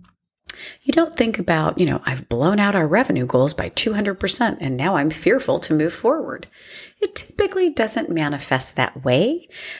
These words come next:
but that is the emotion behind the bottleneck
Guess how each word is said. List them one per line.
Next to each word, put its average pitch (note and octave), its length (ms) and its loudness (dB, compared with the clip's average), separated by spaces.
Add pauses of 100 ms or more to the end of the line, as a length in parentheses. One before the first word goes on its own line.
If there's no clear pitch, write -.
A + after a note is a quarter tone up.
but A3+ 220 -2
that A3+ 240 -2
is C#4 260 2
the D#4 180 0
emotion D3+ 760 -2
behind G#3 640 -6
the G#3+ 60 -4
bottleneck D#3 720 -6